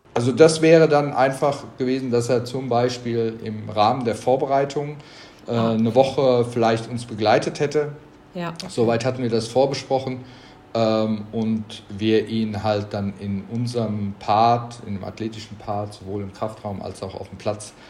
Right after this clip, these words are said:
Speaker 1: dann, äh, mit eingesetzt hätten. Er hätte sich dann einen Überblick über die Spieler verschaffen können und, äh, dann die Defizite mit seinem spezifischen Coaching-Auge,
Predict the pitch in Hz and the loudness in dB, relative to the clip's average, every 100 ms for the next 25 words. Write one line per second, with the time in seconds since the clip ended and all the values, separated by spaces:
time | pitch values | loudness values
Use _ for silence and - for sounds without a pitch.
0 | - - - 101 101 98 - 98 92 92 | -20 -16 -8 -6 -4 -6 -8 -10 -8 -8
1 | 90 92 92 - 95 - 120 139 120 110 | -10 -12 -16 -16 -14 -2 -2 0 -2 -2
2 | - 110 110 98 101 98 98 98 92 90 | -2 -6 -6 -6 -4 -4 -6 -6 -6 -10
3 | 92 - 95 95 113 101 98 101 - 92 | -14 -12 -12 -8 -8 -8 -10 -14 -14 -14
4 | 87 87 87 - 139 98 117 110 110 - | -14 -14 -14 -8 -4 -2 -4 -8 -8 -8
5 | 101 - 101 101 98 98 92 90 87 - | -12 -6 -6 -4 -6 -10 -14 -16 -16 -20
6 | - 90 87 90 - - 90 - - - | -14 -12 -10 -12 -14 -14 -14 -16 -16 -12
7 | 92 87 90 - 87 95 92 - 87 92 | -10 -10 -12 -12 -12 -10 -10 -8 -6 -6
8 | 92 - - - - - - - - - | -8 -12 -20 -20 -20 -20 -20 -20 -18 -10
9 | - 101 147 139 104 - 143 143 107 - | -8 -6 -6 -6 -2 2 2 0 -6 -4
10 | 101 107 | -2 -2